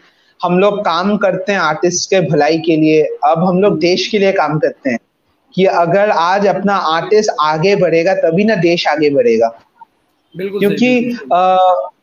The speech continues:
Speaker 1: अ, हम हमेशा देखते हैं कि गवर्नमेंट इनिशिएटिव्स जो होते हैं, सब फार्मर्स के लिए होते हैं।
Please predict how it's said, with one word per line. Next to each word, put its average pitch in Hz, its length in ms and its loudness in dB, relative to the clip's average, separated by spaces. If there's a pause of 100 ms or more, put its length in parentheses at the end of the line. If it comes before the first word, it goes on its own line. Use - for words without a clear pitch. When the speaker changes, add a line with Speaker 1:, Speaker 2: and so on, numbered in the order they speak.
(340)
Speaker 1:
अ, 214 380 2 (160)
हम 240 260 0
हमेशा 240 400 0
देखते 233 340 0
हैं 226 180 0
कि 226 120 0
गवर्नमेंट 196 880 0
इनिशिएटिव्स 190 600 0
जो 190 220 0
होते 156 240 -2
हैं, 160 380 -4 (200)
सब 254 160 0
फार्मर्स 196 520 -2
के 202 120 0
लिए 170 200 2
होते 135 300 -2
हैं। 117 200 -8